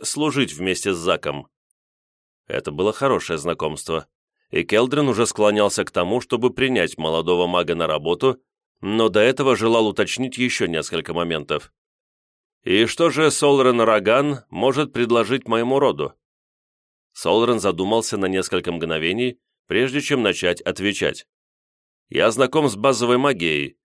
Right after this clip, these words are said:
В лицее прошел курсы боевой подготовки, такие же курсы в своей семье. Имею опыт военных действий, противостояния диверсантам противника, борьбе с фронтовыми магами.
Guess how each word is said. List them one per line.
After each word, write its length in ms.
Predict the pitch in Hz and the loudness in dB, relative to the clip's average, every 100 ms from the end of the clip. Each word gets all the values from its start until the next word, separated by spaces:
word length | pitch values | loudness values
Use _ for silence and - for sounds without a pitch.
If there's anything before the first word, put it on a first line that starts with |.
| _ _ | _ _
В 100 | 78 | -2
лицее 380 | 104 123 165 160 | 0 2 2 2
прошел 400 | 127 127 139 123 | 2 0 2 0
курсы 340 | 131 147 139 | 0 -2 -2
боевой 340 | 101 104 107 117 | 0 2 4 2
подготовки, 760 | 107 90 85 85 80 87 78 - _ _ _ | -2 -2 0 -2 -2 -4 -4 -6 _ _ _
такие 320 | 92 95 127 | -4 0 0
же 140 | 113 110 | 0 -2
курсы 380 | 127 143 - 101 | -2 -4 -2 -4
в 60 | |
своей 340 | - 87 101 123 | -2 0 2 0
семье. 480 | - 78 76 76 _ _ _ _ _ _ _ | -2 -4 -2 -4 _ _ _ _ _ _ _
Имею 400 | 67 85 123 131 | -6 0 4 4
опыт 340 | 131 135 135 - | 4 2 0 0
военных 480 | 110 117 117 110 92 | 2 4 2 0 0
действий, 520 | 135 123 - 85 80 | 0 0 -2 -4 -2
противостояния 920 | 98 98 104 101 - 95 127 131 110 | -2 -2 0 0 2 2 4 4 2
диверсантам 580 | 92 98 120 123 101 82 | 2 0 2 0 0 -2
противника, 720 | 82 82 107 104 - 98 - _ _ - | -2 0 -2 -2 0 -2 -2 _ _ -2
борьбе 380 | 101 - 139 | 0 4 2
с 60 | 139 | 4
фронтовыми 520 | 127 110 104 107 123 | 2 2 4 4 4
магами. 540 | 90 85 85 87 90 | 2 0 0 0 -2